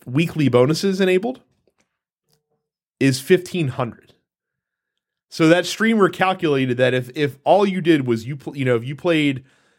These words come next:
five games an hour, which is about average, you know, and, and you played twenty-four seven, it would still take you nine hundred and sixty days to amass enough coins to buy this team.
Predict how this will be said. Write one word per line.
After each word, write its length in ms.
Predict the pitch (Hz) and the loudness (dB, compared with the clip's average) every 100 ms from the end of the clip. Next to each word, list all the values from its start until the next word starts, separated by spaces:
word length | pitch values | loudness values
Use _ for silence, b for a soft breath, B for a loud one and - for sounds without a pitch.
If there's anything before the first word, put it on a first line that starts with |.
| _ _ _ _ | _ _ _ _
five 400 | - 160 185 160 | 0 2 2 2
games 280 | 175 165 139 | 0 0 -2
an 80 | |
hour, 360 | 113 95 92 95 - | -2 -2 -6 -8 -6
which 180 | 113 | -8
is 80 | 110 | -8
about 300 | 101 104 104 | -4 0 0
average, 600 | 98 82 78 85 - - _ _ _ _ _ _ | -2 -6 -10 -14 -16 -20 _ _ _ _ _ _
you 100 | 131 | 0
know, 260 | 117 104 101 | 2 2 2
and, 360 | 123 123 113 | 0 0 -2
and 180 | 110 120 | -4 -4
you 120 | 117 | -4
played 340 | 120 170 156 135 | -4 0 0 -2
twenty-four 560 | - 165 170 165 147 | -2 0 0 0 -2
seven, 480 | 117 - 104 76 71 _ _ _ _ _ _ | -2 -2 -6 -10 -20 _ _ _ _ _ _
it 100 | 143 | 2
would 140 | 143 | 4
still 200 | 135 170 | 4 2
take 280 | 165 165 160 | 4 0 2
you 100 | 147 | -4
nine 340 | 127 127 135 131 | 0 2 2 0
hundred 240 | 135 120 | 0 -2
and 120 | 104 | -4
sixty 400 | - 123 - 113 | -2 -4 -2 -4
days 500 | 92 82 73 - - _ _ _ _ _ | -4 -6 -8 -14 -16 _ _ _ _ _
to 140 | 135 | 2
amass 400 | 117 117 117 117 | 4 4 2 0
enough 240 | 113 104 - | -4 -6 -8
coins 480 | - 113 95 92 - | -4 -2 -2 -6 -10
to 80 | 87 | -8
buy 500 | 87 87 82 80 - _ _ _ _ _ _ _ _ | -6 -6 -8 -12 -18 _ _ _ _ _ _ _ _
this 300 | 123 117 - | -4 -4 -4
team. 320 | - 85 58 | -12 -14 -18